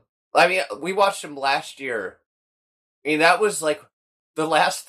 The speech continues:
four holes of that, of that, him playing to make the cut was, like, excruciatingly painful to watch.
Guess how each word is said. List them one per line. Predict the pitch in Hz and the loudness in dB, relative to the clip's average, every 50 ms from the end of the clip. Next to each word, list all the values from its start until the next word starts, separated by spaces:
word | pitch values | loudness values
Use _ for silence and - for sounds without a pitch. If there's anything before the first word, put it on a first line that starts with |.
| 165 156 | -20 -12
four | - 175 175 180 170 | -6 -2 0 0 0
holes | 160 160 156 147 143 135 127 135 - - - - | 0 -2 -2 0 0 -2 -4 -6 -12 -16 -10 -10
of | 135 135 95 | -10 -4 0
that, | 139 135 127 120 - - _ _ _ _ _ | 2 2 2 2 0 -4 _ _ _ _ _
of | 127 123 113 123 | -6 -6 -2 0
that, | 135 127 123 120 - - _ _ _ _ | 0 2 2 0 -2 -8 _ _ _ _
him | 135 156 151 139 | -8 -6 -6 -6
playing | - - - 147 131 120 113 107 98 104 - _ _ _ _ _ _ _ _ _ - | -6 -2 0 0 2 0 0 -4 -6 -10 -16 _ _ _ _ _ _ _ _ _ -20
to | 131 | -10
make | 127 131 139 139 - | -4 -4 -4 -4 -4
the | 156 | -8
cut | 143 - - 131 117 110 - - _ _ _ _ _ - | -12 -2 0 2 2 2 0 -4 _ _ _ _ _ -2
was, | 139 151 139 - | -2 -2 0 2
like, | 135 139 131 123 - - - | 2 2 2 2 0 -4 -8
excruciatingly | 147 139 - - - - 165 170 170 160 - 165 156 151 151 139 139 139 135 131 123 | -8 -6 -6 -10 -10 -8 -6 -6 -4 -4 -2 2 2 4 4 4 2 0 0 -2 -2
painful | - - 110 101 104 104 104 - 101 98 98 | -4 -4 -2 -2 -2 -2 -2 -2 -4 -2 -2
to | - | -4
watch. | 85 82 85 - - - - - - | -2 0 0 0 0 -4 -8 -14 -20